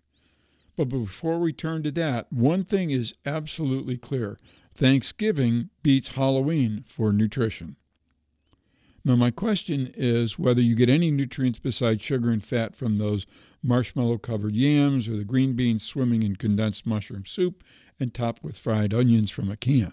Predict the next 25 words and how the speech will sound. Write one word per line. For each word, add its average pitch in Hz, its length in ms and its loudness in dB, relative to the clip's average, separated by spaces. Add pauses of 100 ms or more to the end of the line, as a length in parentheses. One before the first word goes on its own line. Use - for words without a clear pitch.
(920)
The 117 80 2
research 165 480 4
on 170 160 -2
cooking 131 420 -4
techniques 113 720 -6 (100)
and 110 160 0
retention 143 520 0
of 113 100 0
vitamins, 131 520 0
minerals, 120 480 2
and 117 140 -6
phytonutrients 113 960 0 (400)
in 113 160 -2
vegetables 113 640 -6
and 98 160 -6
fruits 160 420 -4 (380)
is 101 160 -4
not 135 240 2
extensive, 120 640 -2
but 120 140 2
overall, 170 720 0 (400)
the 151 160 0
answer 180 340 0
is 123 160 2
yes. 127 460 -6